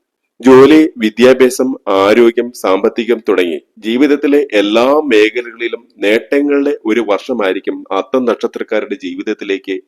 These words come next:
കടന്നു വരുന്നത്. ഈ വർഷത്തെ ഓണം ബമ്പർ അടിക്കുവാനുള്ള ഏറ്റവും സൗഭാഗ്യം നിറഞ്ഞ ഒരു നക്ഷത്രം കൂടിയാണ് ഈ അത്തം നക്ഷത്രം. ധനപരമായിട്ടുള്ള സൗഭാഗ്യം എടുത്തു പറയേണ്ട ഒരു പ്രത്യേകതയാണ്. അതുപോലെ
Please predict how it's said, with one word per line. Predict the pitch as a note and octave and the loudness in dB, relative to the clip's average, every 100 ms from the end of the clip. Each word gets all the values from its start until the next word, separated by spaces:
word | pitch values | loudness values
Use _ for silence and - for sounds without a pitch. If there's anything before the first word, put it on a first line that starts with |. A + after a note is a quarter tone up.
| - | -6
കടന്നു | F#2 F2+ F#2 | -4 -4 -6
വരുന്നത്. | F2 D#2+ D2+ D#2 - _ _ _ | -6 -10 -16 -20 -20 _ _ _
ഈ | D3 F3 | 2 4
വർഷത്തെ | F3 F3 D#3 D#3+ - A2+ A2+ | 4 2 -2 -4 -2 2 4
ഓണം | B2+ D#3+ D#3 | 4 2 0
ബമ്പർ | C#3+ C#3 C3 | -2 0 -2
അടിക്കുവാനുള്ള | A2 - A#2 A2+ A2 A2 A2 G#2+ | -4 -4 -2 0 -2 -2 -4 -4
ഏറ്റവും | G#2 G#2 B2 B2+ B2 - | -4 -2 -2 0 -2 -4
സൗഭാഗ്യം | G2+ G#2 A#2 B2+ C#3+ D3+ D3 D#3+ D3 | -2 -2 -2 0 2 2 2 0 2
നിറഞ്ഞ | B2+ A#2+ B2+ A#2 | 2 0 -2 -4
ഒരു | A2 G2+ | -4 -4
നക്ഷത്രം | - A2+ B2 A#2+ | -6 -8 -8 -6
കൂടിയാണ് | A2+ A2 G2 F2 E2 - G2 F#2+ | -6 -2 -2 -2 -8 -12 -8 -6
ഈ | G2+ G2 F#2+ | -6 -6 -8
അത്തം | - A#2+ A#2 | -6 -6 -6
നക്ഷത്രം. | F#2+ - - E2+ E2 _ _ _ _ B2+ | -6 -6 -8 -8 -10 _ _ _ _ 2
ധനപരമായിട്ടുള്ള | B2 D3 E3 F3 E3+ D#3+ D#3 D3+ D3+ A#2 | 4 4 4 4 2 0 0 0 0 2
സൗഭാഗ്യം | G#2 A2 A#2 A#2 A#2 A2+ - G#2 | 2 2 2 0 -2 -8 -2 0
എടുത്തു | G#2+ C3+ - F3+ | 2 0 0 0
പറയേണ്ട | B2+ G2 G#2 A#2 A#2 A#2 C3 G#2+ | 0 2 2 2 0 -2 -4 -2
ഒരു | G#2 - | -2 -2
പ്രത്യേകതയാണ്. | F#2 F#2+ F#2 F2+ F2 E2+ D2+ - _ _ C3+ | -4 -2 0 0 -2 -4 -8 -20 _ _ 0
അതുപോലെ | C3 D3+ D#3 | 4 6 6